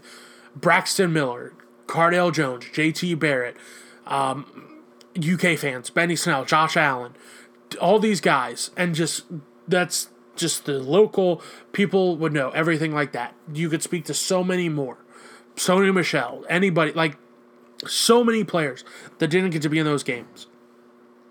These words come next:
I think you need to go through and add, like, a Heisman moment type thing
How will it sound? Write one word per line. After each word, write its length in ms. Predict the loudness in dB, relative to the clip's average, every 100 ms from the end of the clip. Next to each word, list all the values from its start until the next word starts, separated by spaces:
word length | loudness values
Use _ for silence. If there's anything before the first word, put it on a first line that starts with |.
| -20 -20 -20 -20 -16 -2
I 100 | 0
think 320 | 2 0 0
you 80 | -2
need 280 | 0 -2 -2
to 80 | -2
go 340 | 2 2 2
through 560 | -2 -4 -2 0 0 -2 -10 -20 -16 -4
and 640 | 2 4 2 0 -4 -10 -18 -20 -20 -4
add, 360 | 2 4 4 2
like, 500 | 2 4 2 -2 -18 -20 -20 -20 -20 -8
a 640 | -2 0 0 0 -2 -6 -10 -20 -20 -20 -20 -8
Heisman 600 | 2 4 4 2 0 0
moment 640 | 0 2 2 0 -2 -6 -16 -20 -20 -10
type 340 | 0 2 2
thing 480 | -2 -2 0 0 -4